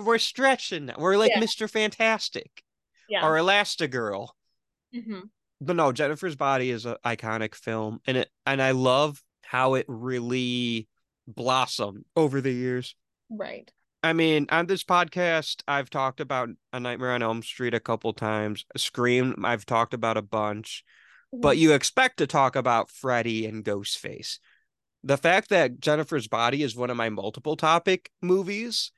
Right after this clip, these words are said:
Speaker 1: uh, by that I mean multiple people have picked, uh, Jennifer Check, that makes me very happy.
Speaker 2: Yeah, I think she's become, like, very iconic in, in modern horror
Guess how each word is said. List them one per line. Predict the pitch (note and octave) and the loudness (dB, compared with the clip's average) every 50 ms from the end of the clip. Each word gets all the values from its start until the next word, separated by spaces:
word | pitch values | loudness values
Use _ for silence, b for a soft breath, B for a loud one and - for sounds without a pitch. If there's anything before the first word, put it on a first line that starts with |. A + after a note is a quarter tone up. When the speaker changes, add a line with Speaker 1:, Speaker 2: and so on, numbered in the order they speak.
| _ _ _ _ _ _ _ _ _ _ _ - | _ _ _ _ _ _ _ _ _ _ _ -4
Speaker 1:
uh, | C3 A2 - - - | -4 -4 -4 -6 -2
by | D#3 D3 D#3 D3+ | 2 4 4 6
that | D3 D3+ D3 | 6 6 6
I | C#3+ C3+ | 4 4
mean | C3+ C#3+ C#3 C3 | 4 4 2 4
multiple | B2+ C3 B2+ C3 - C3+ - C3 | 4 4 2 2 0 -2 -2 -2
people | - - B2 A#2+ - B2+ B2 | -2 -2 -4 -4 -2 0 2
have | A#2 A2 G2+ - - - _ _ - | 2 2 0 -2 -8 -18 _ _ -4
picked, | B2 B2 B2+ - - - _ _ _ _ _ _ _ _ _ - | -2 -2 -2 -2 -6 -16 _ _ _ _ _ _ _ _ _ -2
uh, | B2+ A#2 A2 | 0 0 0
Jennifer | G#2 - B2 B2 B2 - - B2 G#2 | 2 0 2 2 0 0 -2 -2 -4
Check, | - - G#2 G#2 D#3+ - _ - _ _ _ _ _ _ _ _ _ - | -2 -2 -2 0 -2 -2 _ -16 _ _ _ _ _ _ _ _ _ -2
that | C3+ C#3+ | 0 2
makes | D#3+ D#3+ D#3 - - | 2 0 0 0 -2
me | E3 D3+ C#3 | -2 -4 -4
very | B2 A2+ G#2+ - - C#3+ C3+ B2+ B2 A#2+ A2+ A2 G#2+ G#2 | -4 -8 -14 -8 -2 0 2 4 4 2 2 0 0 -2
happy. | B2 G2+ G#2 G#2 - - - - - _ _ _ _ _ | -4 -6 -8 -8 -10 -12 -16 -16 -18 _ _ _ _ _
Speaker 2:
Yeah, | A#3 A3+ A#3+ A#3 A3+ G#3+ - - | -6 -2 0 0 0 0 -2 -4
I | A#3 B3 | -4 -6
think | A#3+ - D4 C#4+ D4+ D4 | -4 -2 -2 -4 -4 -4
she's | - - - F4 F4 F4 E4 | -6 -4 -2 -2 -2 -2 -2
become, | - F#4 E4+ - - - B3 A#3 A#3 A3+ A3+ | -2 -4 -4 -4 -6 -6 -6 -4 -4 -4 -4
like, | A3+ G#3+ G#3+ G#3 | -4 -6 -6 -2
very | G3 G3 F3+ F#3+ G3+ G3 | -2 0 2 2 2 2
iconic | F#3 F3+ F#3 F3+ - G3 F3 E3+ F3 E3+ F#3+ G3+ | 2 2 0 -2 -6 -10 -16 -12 -10 -10 -10 -8
in, | - F#3+ F3+ F3 F3+ E3+ - | -8 -8 -8 -8 -12 -14 -10
in | - G#3+ G#3 G3+ | -10 -10 -8 -6
modern | F#3+ F3+ F3 F3+ F3+ F#3 G3+ G3+ - | -6 -4 -4 -4 -4 -6 -8 -6 -4
horror | G3 F3+ F3+ F3 E3+ F3+ F#3 F#3+ | -2 -2 0 0 -2 -4 -6 -8